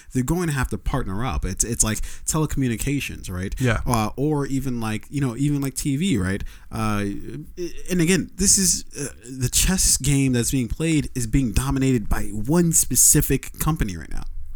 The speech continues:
Speaker 1: Disney.
Speaker 2: Yeah.
Speaker 1: Disney's owning everything.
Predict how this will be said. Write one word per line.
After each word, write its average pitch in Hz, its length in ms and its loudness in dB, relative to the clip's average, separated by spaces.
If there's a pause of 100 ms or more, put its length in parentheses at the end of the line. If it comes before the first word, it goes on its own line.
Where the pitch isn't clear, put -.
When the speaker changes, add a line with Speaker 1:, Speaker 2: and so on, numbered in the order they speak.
Speaker 1:
Disney. - 400 4 (200)
Speaker 2:
Yeah. 160 200 0
Speaker 1:
Disney's 202 580 2 (480)
owning 208 360 2 (100)
everything. 196 640 -2